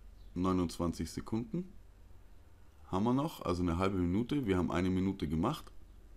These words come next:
Und das Ziel ist, wenn ihr zum Beispiel hier nach unten sagt, der Kurs geht nach unten, dass er wirklich in der einen Minute unterhalb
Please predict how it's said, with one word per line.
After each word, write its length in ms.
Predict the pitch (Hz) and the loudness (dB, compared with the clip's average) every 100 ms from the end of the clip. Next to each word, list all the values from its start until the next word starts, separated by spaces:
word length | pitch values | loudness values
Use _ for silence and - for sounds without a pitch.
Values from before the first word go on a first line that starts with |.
| - - - - - - | -16 -14 -14 -14 -16 -10
Und 160 | - 87 | -2 0
das 180 | 95 - | 0 0
Ziel 300 | - 147 - | 2 4 4
ist, 320 | 135 - - - - - | 2 0 -10 -16 -18 -8
wenn 240 | 85 98 98 | 2 4 4
ihr 80 | |
zum 160 | 90 92 | 4 4
Beispiel 340 | 85 90 - | 4 2 -2
hier 180 | 87 117 | 2 4
nach 200 | 104 85 | 4 2
unten 320 | - 135 - | 0 0 0
sagt, 240 | 135 135 - | 2 2 2
der 100 | 95 | 0
Kurs 240 | 101 98 | 0 0
geht 140 | 87 85 | 0 0
nach 160 | 80 | 0
unten, 400 | - 131 - - | 0 0 0 0
dass 220 | - 92 | 0 0
er 100 | 87 | 2
wirklich 300 | 104 123 - | 2 2 -2
in 100 | - | 2
der 160 | 85 - | 2 2
einen 180 | 98 107 | 4 6
Minute 460 | 101 110 110 98 - - | 6 4 4 2 0 0
unterhalb 640 | 113 104 95 101 101 - | 4 6 6 8 6 2